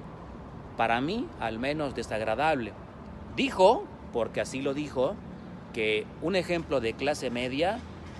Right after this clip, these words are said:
fue la que le dio vida, poder y sentido al movimiento de Adolf Hitler. Creo que ya es suficiente, ¿no, presidente?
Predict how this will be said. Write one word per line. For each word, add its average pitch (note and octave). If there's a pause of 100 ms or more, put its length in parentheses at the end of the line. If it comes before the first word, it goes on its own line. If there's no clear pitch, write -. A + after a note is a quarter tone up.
(160)
fue C#3+
la D#3
que C3
le A#2
dio C#3 (200)
vida, E3+ (320)
poder D3+ (720)
y C3+
sentido F#3+ (680)
al A#2+
movimiento E3+ (960)
de C3
Adolf E3 (100)
Hitler. G3 (1900)
Creo C#3+
que D3
ya C3+
es D3+
suficiente, C3
¿no, A2+
presidente? A#2